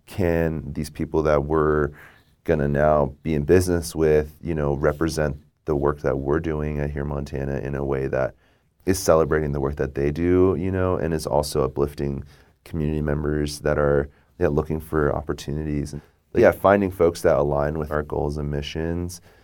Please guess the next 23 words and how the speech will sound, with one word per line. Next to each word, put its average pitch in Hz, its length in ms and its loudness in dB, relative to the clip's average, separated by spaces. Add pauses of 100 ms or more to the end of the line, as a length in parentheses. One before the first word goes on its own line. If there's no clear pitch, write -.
which 98 180 -2
has 104 140 0
made 95 200 2
those 85 160 2
partnerships 78 540 -8
so 87 180 -4
much 76 260 -8
easier 101 460 -4
to 107 160 -8
foster, 104 640 2
and, 85 160 -2
like, 76 100 -8
we 90 100 0
don't 87 120 2
have 85 180 0
to, - 120 -2
like, 76 100 -2
plead 80 400 -8
the 67 60 -6
case 67 360 -8
to - 140 -10
each - 180 -12
other. - 300 -12